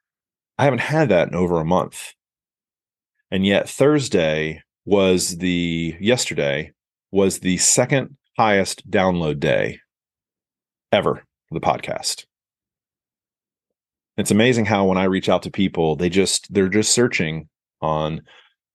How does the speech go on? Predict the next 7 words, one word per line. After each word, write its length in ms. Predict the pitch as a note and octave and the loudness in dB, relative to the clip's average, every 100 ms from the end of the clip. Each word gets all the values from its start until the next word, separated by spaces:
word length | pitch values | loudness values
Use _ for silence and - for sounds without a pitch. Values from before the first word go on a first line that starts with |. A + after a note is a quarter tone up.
| _ - | _ -6
uh, 160 | D#2+ | -4
Spotify. 640 | - - G2+ F2+ - - - | -2 2 2 2 0 0 -2
They're 180 | F#2 | -2
searching 520 | F2 - A2 - F#2 E2+ | -2 0 0 2 0 0
on 300 | E2+ E2 D#2+ | -2 -2 -2
Apple 240 | - E2 E2 | -4 -4 -4
Podcasts. 840 | F#2 E2+ - - - - - - | 0 0 -2 -8 -6 -10 -10 -12